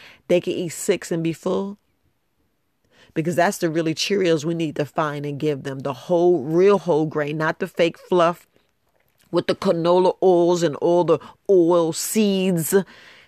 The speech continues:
that we should stay away from. And I'm not talking about the avocado oil and the, and the, um, let me get it right, not the avocado oil and the coconut oils and the true olive oil,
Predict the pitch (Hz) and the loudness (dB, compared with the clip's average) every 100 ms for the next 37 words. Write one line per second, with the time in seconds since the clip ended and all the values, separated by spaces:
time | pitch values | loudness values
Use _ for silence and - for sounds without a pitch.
0 | _ 175 160 175 - 160 - 185 170 165 | _ 0 2 0 -2 -6 -2 0 0 0
1 | 175 170 180 170 135 151 160 175 - 180 | -2 -4 -6 -4 -4 -4 -2 -4 -4 -6
2 | 170 165 - 160 160 - 160 156 - 147 | -6 -4 -2 -2 -2 -4 -4 -4 -4 -2
3 | 156 147 - - - 170 160 147 135 _ | -2 -2 -8 -20 -6 -2 -2 -2 -6 _
4 | _ - 156 151 151 151 - 143 139 120 | _ -6 -4 -4 -4 -4 -6 -8 -6 -8
5 | 131 156 _ - 143 160 190 - - 151 | -12 -18 _ -10 -6 -4 -2 -4 -4 -6
6 | 147 156 - - 165 170 - 180 - - | -6 -6 -6 -4 -2 -2 -6 -6 -4 -6
7 | - 151 139 147 - - 165 156 - 180 | -6 -4 -4 -6 -14 -6 -2 -2 -2 -2
8 | - 156 - - 147 - - - _ _ | -2 -4 -6 -8 -8 -8 -14 -20 _ _
9 | _ _ _ - 175 165 151 - - - | _ _ _ -2 -2 0 -2 -2 -6 0
10 | 208 208 185 180 - _ _ _ 170 170 | 2 2 0 -4 -10 _ _ _ 0 2
11 | 165 151 143 - _ - 156 147 127 73 | 2 0 -4 -12 _ -2 0 0 -4 -12
12 | - | -18